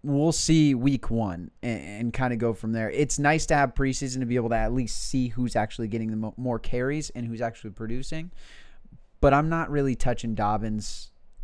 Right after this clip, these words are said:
at all. It's a kinda wait and see game there.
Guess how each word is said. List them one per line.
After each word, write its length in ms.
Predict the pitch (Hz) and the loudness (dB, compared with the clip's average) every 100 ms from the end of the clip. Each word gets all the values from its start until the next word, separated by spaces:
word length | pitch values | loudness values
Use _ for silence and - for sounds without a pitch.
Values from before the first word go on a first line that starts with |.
| - - - | -6 -6 -6
at 200 | 120 117 113 | -2 0 2
all. 300 | 107 92 - | 0 -2 -4
It's 180 | 123 - | -4 -2
a 140 | 120 - | -4 -2
kinda 220 | 156 131 | -2 -2
wait 280 | 101 120 120 | -2 -2 -4
and 140 | 110 | -6
see 260 | - - 101 | -6 -6 -8
game 360 | 85 87 87 90 | -10 -12 -14 -16
there. 280 | - - | -16 -18